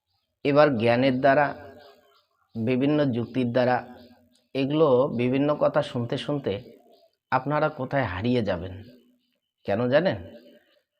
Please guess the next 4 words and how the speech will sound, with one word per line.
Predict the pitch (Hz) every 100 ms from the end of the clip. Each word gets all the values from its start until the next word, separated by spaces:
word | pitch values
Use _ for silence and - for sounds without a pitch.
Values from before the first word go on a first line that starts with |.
| _
আকাশে | 107 120 139 - 165
যখন | 170 156 123 110 - - - - - _ _ -
মেঘ | 101 127 165 170
ওড়ে, | 104 82